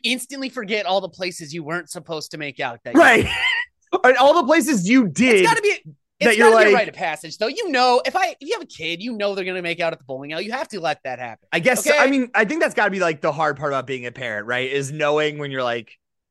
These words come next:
Speaker 2: "Yeah, I know what that means." Like,
Speaker 1: It's,
Speaker 2: all
Speaker 1: do you
Speaker 2: right.
Speaker 1: think, do you feel bad as, 'cause, Nick, you made out all over the place. Do you think as a parent,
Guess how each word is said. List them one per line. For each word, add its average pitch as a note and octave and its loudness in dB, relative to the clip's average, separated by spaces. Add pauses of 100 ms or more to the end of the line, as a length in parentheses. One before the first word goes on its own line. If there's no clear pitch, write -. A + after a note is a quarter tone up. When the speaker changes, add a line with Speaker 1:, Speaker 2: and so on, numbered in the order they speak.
Speaker 2:
"Yeah, A2 -10
I C3+ -4
know D3 2
what D3 -2
that G2 -8
means." G2 -14
Like, G#2 -2
Speaker 1:
It's, - -2
Speaker 2:
all B2 2
Speaker 1:
do A2+ 2
you A2+ 2
Speaker 2:
right. A2+ 2 (220)
Speaker 1:
think, - -8
do A3+ -8
you D#4 -6
feel G4 -6
bad A3+ -4
as, A3 -2
'cause, - -18 (120)
Nick, D4+ -6
you A#3+ -8
made G#3 -2
out D#3 0
all D3+ -4
over A2 -14
the G2+ -20
place. - -20 (320)
Do F#3 -10
you C#4 -2
think D#4+ -8 (360)
as G#3+ 0
a G3+ -4
parent, G#3 -6